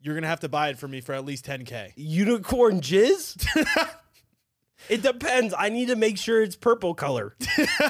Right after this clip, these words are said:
Speaker 2: If it's not purple, then I don't believe
Speaker 1: I get
Speaker 2: it.
Speaker 1: some food coloring, it's over for you, and it's
Speaker 2: Well,
Speaker 1: gonna just, it's just gonna be
Speaker 2: I,
Speaker 1: mine.
Speaker 2: I, I, trust me, I've seen it before. I
Speaker 1: Okay,
Speaker 2: know it.
Speaker 1: you know.
Speaker 2: I know
Speaker 1: That's
Speaker 2: when I
Speaker 1: true.
Speaker 2: see it.
Speaker 1: That's
Speaker 2: I,
Speaker 1: true. I
Speaker 2: I
Speaker 1: can't
Speaker 2: can
Speaker 1: put
Speaker 2: auth-
Speaker 1: anything past you.
Speaker 2: Yeah, I can authenticate it,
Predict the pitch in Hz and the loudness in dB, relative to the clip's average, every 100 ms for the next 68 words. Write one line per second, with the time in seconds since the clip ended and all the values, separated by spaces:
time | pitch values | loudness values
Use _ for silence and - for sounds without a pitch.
0 | 339 - - 180 180 233 202 233 247 208 | 0 -6 -6 -4 0 0 2 2 2 2
1 | 196 185 190 202 180 208 226 202 - 196 | 0 2 0 0 0 0 0 0 0 -2
2 | 175 196 196 175 160 156 147 - 160 131 | -8 -8 -4 -4 -4 -6 -8 -8 -10 -12
3 | 123 110 107 101 - 151 156 180 190 208 | -12 -12 -12 -12 -8 -4 0 4 4 4
4 | 190 - - 147 160 175 160 147 147 202 | 0 -8 -14 -12 -10 -8 -8 -4 0 0
5 | 220 98 190 262 233 - 180 277 269 175 | -2 -2 0 0 -2 -4 -2 0 -2 -10
6 | - - 233 233 240 180 165 143 190 220 | -8 0 0 2 0 0 -2 -4 -2 2
7 | 214 214 214 233 247 - 156 202 214 208 | 2 0 2 4 4 0 0 2 4 4
8 | 185 113 - 143 143 127 113 104 175 220 | 4 4 0 -6 -8 -8 -8 -4 0 4
9 | 240 247 247 226 226 120 196 165 - 156 | 4 6 4 2 0 -2 -2 -4 -6 -4
10 | 151 175 120 117 190 190 247 240 185 180 | -4 -4 -6 -4 -2 2 2 2 0 -4
11 | 151 151 147 - 160 196 180 202 247 226 | -6 -6 -6 -8 -2 0 2 2 2 2
12 | 196 185 262 202 202 233 233 254 - | 2 2 0 -2 -2 -2 0 -4 -6